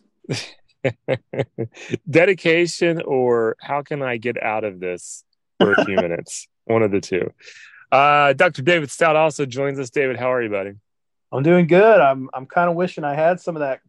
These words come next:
Speaker 3: a piece of that Cracker Barrel Coca-Cola cake. I love that stuff.
Speaker 2: Coca-Cola cake. Is that your go-to dessert there?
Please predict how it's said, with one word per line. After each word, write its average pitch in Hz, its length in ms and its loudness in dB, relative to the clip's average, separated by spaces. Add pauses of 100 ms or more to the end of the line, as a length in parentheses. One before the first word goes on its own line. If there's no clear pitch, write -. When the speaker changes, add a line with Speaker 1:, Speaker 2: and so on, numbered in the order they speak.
Speaker 3:
a 143 100 -6
piece 185 300 -6
of 165 60 -12
that 151 320 6 (440)
Cracker 180 300 2
Barrel 160 500 2
Coca-Cola 170 640 -2
cake. 113 380 -6 (240)
I 135 100 0
love 151 240 4
that 107 220 -2
stuff. 101 320 -8
Speaker 2:
Coca-Cola 113 640 -4
cake. 92 260 -6
Is 95 80 -10
that 107 140 -4
your 110 140 -6
go-to 123 520 -4
dessert 113 440 -4
there? 196 280 -8